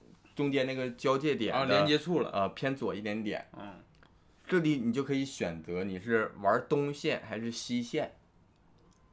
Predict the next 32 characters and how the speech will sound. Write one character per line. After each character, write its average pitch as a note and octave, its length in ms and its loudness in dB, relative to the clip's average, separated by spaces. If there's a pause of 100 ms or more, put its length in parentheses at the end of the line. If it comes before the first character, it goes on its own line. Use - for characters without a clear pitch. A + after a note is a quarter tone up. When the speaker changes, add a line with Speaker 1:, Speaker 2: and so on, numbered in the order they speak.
(1000)
Speaker 1:
因 C#3 140 -2
为 D#3 100 2
两 F#2 340 0
边 B2+ 140 6
儿 B2+ 100 6
你 B2 160 -4
可 C3+ 100 -4
以 F#2 300 -2
这 G#2 160 -4
个 G#2 160 -4
分 C3 280 -6
别 F2 180 -6
玩 G#2 180 -6
儿。 - 160 -10 (680)
它 B2+ 120 -2
中 A#2+ 40 -8
Speaker 2:
天 D3 120 6
门 C3+ 180 4
山 A#2 220 2
上。 G#2+ 280 -6 (180)
Speaker 1:
天 G#2+ 140 0
门 F#2+ 160 -2
山 F2 280 -4
上。 D#2+ 200 -6 (120)
Speaker 2:
嗯。 G2+ 220 -14 (520)
Speaker 1:
其 C#3+ 140 0
实 D3 100 2
也 G#2 160 2
是 A2+ 100 -2
溜 G2 260 0
达， F2+ 180 -4 (460)
啊。 F2 180 -4